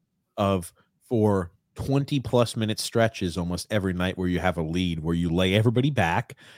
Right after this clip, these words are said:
and say, "Let's defend," and exert a whole bunch of energy and effort? 'Cause it exerts more effort defending 'cause you've gotta have your active feet than it is on attack. A lot of things come more naturally and smooth there on, uh,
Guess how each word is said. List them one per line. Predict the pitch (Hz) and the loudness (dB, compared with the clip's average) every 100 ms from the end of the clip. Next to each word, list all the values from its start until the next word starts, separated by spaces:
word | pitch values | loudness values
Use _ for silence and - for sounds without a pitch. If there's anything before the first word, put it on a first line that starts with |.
| _ | _
and | 98 | -6
say, | - 110 | 0 0
"Let's | 92 107 117 - | 2 2 0 -2
defend," | 113 - 113 98 92 | -2 2 2 2 -2
and | 104 95 | -4 -4
exert | 82 101 98 | 0 2 2
a | - | 0
whole | 117 113 | -2 0
bunch | 104 - | -2 -2
of | - | -4
energy | 104 107 82 85 | -2 -2 -2 -2
and | 82 | 2
effort? | 117 - 90 92 - - - | 2 2 0 -2 -6 -20 0
'Cause | - 151 | 6 6
it | 170 - | 6 4
exerts | 135 117 151 196 - - | 2 4 6 6 4 0
more | 147 151 - | 2 2 2
effort | 135 139 131 - | 0 2 -2 -2
defending | 113 - 147 170 185 117 107 135 - _ _ _ - | -6 2 6 6 8 6 4 -2 -8 _ _ _ -4
'cause | 110 | 0
you've | 110 107 | 0 4
gotta | 120 | 4
have | 107 113 101 | 4 2 2
your | 110 | -2
active | 101 120 - 117 | 0 0 0 -2
feet | - 107 - | -2 -2 0
than | 139 | 0
it | 160 | 2
is | 170 160 - _ _ | 4 2 -2 _ _
on | 131 139 | 0 2
attack. | 139 - 127 123 113 - - _ _ - | 2 0 2 4 2 -2 -20 _ _ -4
A | |
lot | 98 104 | 0 0
of | 95 | -2
things | 110 101 | -6 -6
come | 101 | -6
more | 92 90 | -4 -4
naturally | 87 101 110 - 95 | 0 0 0 -4 -6
and | 85 | -6
smooth | - 170 185 175 | -8 -6 -4 0
there | 165 160 156 - | 4 4 2 0
on, | 117 110 117 | 2 2 0
uh, | 107 | 0